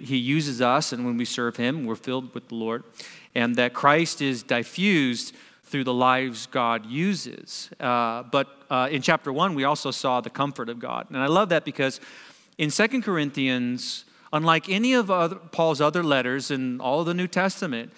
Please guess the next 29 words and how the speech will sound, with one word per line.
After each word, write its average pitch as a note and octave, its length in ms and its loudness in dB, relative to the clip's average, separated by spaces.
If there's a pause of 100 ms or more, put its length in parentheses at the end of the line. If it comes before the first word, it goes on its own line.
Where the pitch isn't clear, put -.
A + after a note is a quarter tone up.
(220)
he - 120 -2
pulls F3+ 580 2
the D3 100 -2
veil, D3 400 2
so C3 180 -2
to C3 80 -2
speak, B2+ 400 -6
back B2 440 0
on C#3 180 -2
his C#3+ 180 -2
life C3 380 0
and C3 100 -4
on B2 120 0
his A#2+ 160 -6
ministry. C3+ 560 -6 (420)
And C#3+ 260 0
he D3+ 500 2
is D3 300 -2
more D#3 200 4
vulnerable D#3+ 500 0
in B2+ 240 -4
any E3+ 260 -2
of E3 120 0
his C#3+ 100 -2
other C#3+ 180 0
letters A#2 400 -2
in B2 180 -6
this A#2 200 -6
letter. - 260 -10